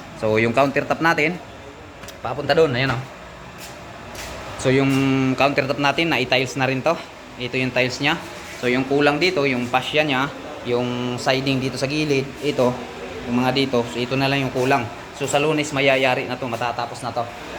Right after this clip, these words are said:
And then, yung ating storage room. Ito yung pinaka, ah, forma niya. Crack tiles din, no? Yung mga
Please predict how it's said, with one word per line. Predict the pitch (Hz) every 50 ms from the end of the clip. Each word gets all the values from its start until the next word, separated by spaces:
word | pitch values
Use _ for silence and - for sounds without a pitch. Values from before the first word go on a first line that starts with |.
| - - -
And | - 127 131
then, | 131 139 147 160 147
yung | 147 139 135
ating | 139 139 135 143 135 135 131 131 131 127
storage | - - 202 202 202 170 147 - - - - - - -
room. | 131 170 190 175 131 117 104 - - - - - - - - - - - -
Ito | - 143 - 151
yung | 156 156 151 131
pinaka, | 151 147 143 131 143 139 151 - - - - - - - - - - - - 120
ah, | 123 123 123 123
forma | - - 151 151 147 143 143 143
niya. | 143 143 139 135 127 - - - - - - - - - -
Crack | 165 175 165 - -
tiles | 170 170 170 -
din, | - - 170 151
no? | 147 151 151
Yung | 139 139 143
mga | 147 147 151 147